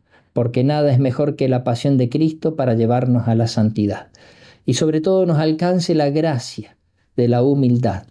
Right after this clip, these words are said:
la paciencia y la mansedumbre que tanto nos enseña el Señor en estos momentos de su pasión, como decía San Agustín, "Si esta medicina no cura la hinchación de, hinchazón de nuestro orgullo, ya no tenemos más remedio". Por eso San Alfonso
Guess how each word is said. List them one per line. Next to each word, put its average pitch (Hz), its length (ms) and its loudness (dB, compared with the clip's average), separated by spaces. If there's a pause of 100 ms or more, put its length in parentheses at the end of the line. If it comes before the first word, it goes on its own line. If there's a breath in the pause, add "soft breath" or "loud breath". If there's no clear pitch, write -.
(340)
la 120 200 -2
paciencia 165 640 0
y - 20 0
la 135 140 2
mansedumbre 135 680 2
que 127 120 -2
tanto 147 340 -2
nos 135 140 2
enseña 143 380 0
el 135 80 0
Señor 139 280 0
en 139 140 2
estos 135 200 -2
momentos 131 480 2
de 123 100 2
su 120 180 -2
pasión, 151 340 -2
como 135 260 0
decía 127 380 0
San 135 200 -2
Agustín, 127 600 -2 (560 soft breath)
"Si 143 300 0
esta 151 240 -2
medicina 143 640 2
no 139 200 0
cura 151 300 2
la 135 80 2
hinchación 131 600 0
de, 127 220 0 (200)
hinchazón 123 540 2
de 135 100 2
nuestro 127 380 2
orgullo, 170 640 2 (340 soft breath)
ya 131 180 0
no 135 160 0
tenemos 123 500 2
más 120 200 2
remedio". 104 580 -4 (500 soft breath)
Por 123 160 -2
eso 131 220 -2
San 127 200 0
Alfonso 165 680 -2